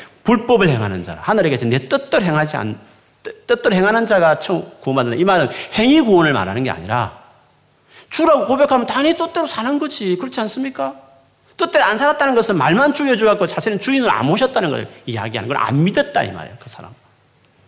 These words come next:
"주여, 주여." 하는 자만 천국 가시-, 하늘에 계신 내 아버지의 뜻대로 행하는 자야 천국에 들어간다. 이 의미는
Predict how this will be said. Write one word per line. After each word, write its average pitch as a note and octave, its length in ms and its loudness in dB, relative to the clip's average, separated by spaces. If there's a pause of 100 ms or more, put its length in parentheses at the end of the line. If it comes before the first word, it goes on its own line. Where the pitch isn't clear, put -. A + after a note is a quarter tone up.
(640)
"주여, C4 280 4
주여." G#3 200 2
하는 F3+ 140 2
자만 D#3 180 2
천국 F3+ 240 -2
가시-, B2 180 -4
하늘에 G3 300 0
계신 B2 300 -6 (460)
내 D3+ 160 2
아버지의 E3+ 400 0
뜻대로 A#3+ 320 0
행하는 G#3+ 400 0
자야 G#3 380 2
천국에 F#3 320 -4
들어간다. B2 280 -4
이 D3+ 120 -2
의미는 B2 520 0